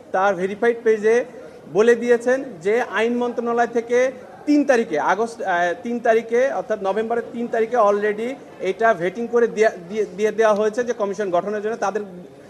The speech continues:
তাদের কাছে এটার কোনো বাধা নাই। সেক্ষেত্রে আমি বলবো যে স্বরাষ্ট্র উপদেষ্টার কাছে যারা এখন কোশ্চেন করছেন,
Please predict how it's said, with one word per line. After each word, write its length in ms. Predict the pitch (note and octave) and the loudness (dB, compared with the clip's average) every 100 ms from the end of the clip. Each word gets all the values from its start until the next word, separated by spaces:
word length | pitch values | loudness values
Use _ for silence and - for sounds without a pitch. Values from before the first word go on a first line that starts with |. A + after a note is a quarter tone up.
| - | -4
তাদের 240 | F#3 G3 G#3+ | -2 0 0
কাছে 260 | A3+ A3+ | 0 0
এটার 180 | G#3+ G#3 | -2 -2
কোনো 160 | G#3+ G3+ | -4 -2
বাধা 280 | F#3 G3 | 0 0
নাই। 240 | G3+ G3+ A#2 - - - - - - | 0 0 -2 -12 -20 -20 -20 -20 -4
সেক্ষেত্রে 640 | G#3+ A3 A#3 - A#3+ B3+ | -2 0 -4 -2 2 2
আমি 300 | A#3 F#3 A#3 | 2 0 -2
বলবো 480 | B3 A#3+ A#3+ A3 A#3 | 2 2 2 2 0
যে 120 | A3+ | 0
স্বরাষ্ট্র 500 | G#3+ - F3+ A3+ - | -6 -4 0 0 0
উপদেষ্টার 520 | A3+ A3 G#3 G#3+ A#3 A3+ | -2 0 -2 -2 -4 -2
কাছে 400 | A3 G#3 A3+ F3 | 0 0 0 -2
যারা 340 | D3+ F#3 G3+ | 0 2 2
এখন 200 | G3+ G#3+ G#3+ | 0 -6 -2
কোশ্চেন 300 | A3 - G#3 | -2 -2 -4
করছেন, 360 | G#3+ G#3+ A3+ | -4 -2 -6